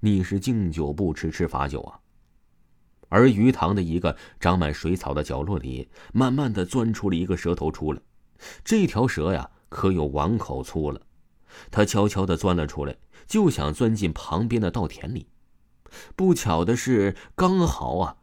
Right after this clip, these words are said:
有一个工人看上了这条大蛇，顿时大叫起来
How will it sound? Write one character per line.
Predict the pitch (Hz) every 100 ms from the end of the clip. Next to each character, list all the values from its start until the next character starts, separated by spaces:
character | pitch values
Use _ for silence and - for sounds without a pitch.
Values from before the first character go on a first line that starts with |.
| -
有 | 107 123
一 | 104 127
个 | 104
工 | 87 156 147
人 | 67 65 - -
看 | - 202 156 113
上 | 110 90
了 | 73 - _ -
这 | 101
条 | 80
大 | 85 76
蛇， | 69 - 80 - _ _
顿 | 151 143 110
时 | - 101
大 | 95 85
叫 | 87
起 | 76 64
来 | -